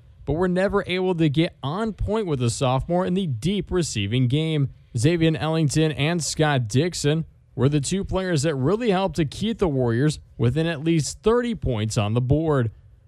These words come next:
Harlan wanted to make sure that they capped things off in the third quarter,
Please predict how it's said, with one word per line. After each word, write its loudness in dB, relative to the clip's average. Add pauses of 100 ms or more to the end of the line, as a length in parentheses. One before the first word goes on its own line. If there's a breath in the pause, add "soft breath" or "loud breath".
Harlan 2
wanted 0
to 0
make -2
sure 0
that -2
they 0
capped -2
things 0
off 0
in -4
the 2
third 0
quarter, 0